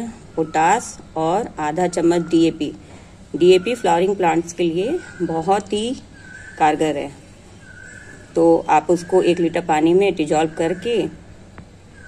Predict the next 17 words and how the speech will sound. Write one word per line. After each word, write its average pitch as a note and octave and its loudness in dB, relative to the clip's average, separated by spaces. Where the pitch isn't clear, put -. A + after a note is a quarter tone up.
पन्द्रह F#3+ 4
दिन G3 4
के F#3+ -6
gap E3 2
से - -4
आप F3 -2
इसको G3 -2
दे D#3 -2
सकते - -14
हैं। C#3+ -12
लेकिन G3+ -2
अगर F#3+ 2
आप F3+ 2
organic E3+ 2
liquid F#3 -2
fertilizer F3+ 0
डालें F3 -2